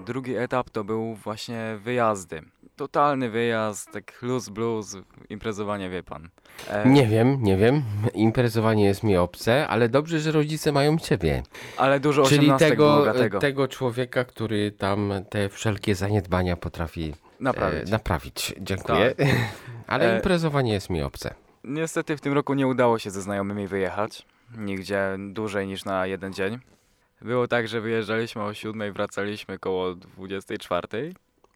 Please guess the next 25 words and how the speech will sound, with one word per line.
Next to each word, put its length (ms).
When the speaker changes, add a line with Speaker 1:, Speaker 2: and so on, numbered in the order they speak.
Speaker 2:
Mhm. 120
Speaker 1:
Także 360
rodzice 360
nie 120
byli 220
zadowoleni. 680
Swoją 280
drogą 220
pozdrawiam 500
ich 100
bardzo 240
serdecznie. 600
Speaker 2:
Tak, 200
ja 100
też 180
pozdrawiam 560
po 120
wczorajszej 500
wywiadówce 680
szczególnie. 640
Speaker 1:
Miałem 340
też 500
wyjazd 600
z 140
rodziną 540